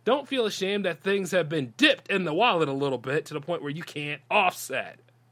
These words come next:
You understand? I-, it's just, like, interesting to me 'cause you see, like, certain things that I know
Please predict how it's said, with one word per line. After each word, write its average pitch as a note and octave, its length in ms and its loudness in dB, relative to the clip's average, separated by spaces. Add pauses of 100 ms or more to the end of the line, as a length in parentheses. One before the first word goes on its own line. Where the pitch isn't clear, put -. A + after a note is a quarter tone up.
(800)
You G3+ 100 6
understand? C#4+ 480 0 (920)
I-, - 40 -2
it's C4 380 0
just, C#4 140 -2
like, B3 280 2
interesting A3 580 0
to D3+ 60 -4
me F3+ 220 0
'cause E3 140 -6
you D#3 60 -2
see, G3+ 180 -6
like, E3 160 -2
certain G3+ 300 0
things G#3+ 360 -4
that D#3+ 120 -2
I G3 120 0
know E3+ 400 -2